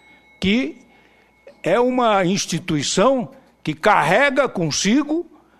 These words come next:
um rosário de crimes de omissão,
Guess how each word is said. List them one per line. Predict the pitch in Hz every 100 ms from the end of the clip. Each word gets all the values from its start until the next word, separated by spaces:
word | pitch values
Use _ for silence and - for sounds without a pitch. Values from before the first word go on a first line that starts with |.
| _ _ _ _
um | - 160 214 285 302
rosário | 160 208 170 147 214 294 320
de | 285
crimes | - 226 302 311 294 180
de | 254
omissão, | 285 285 - 247 294 -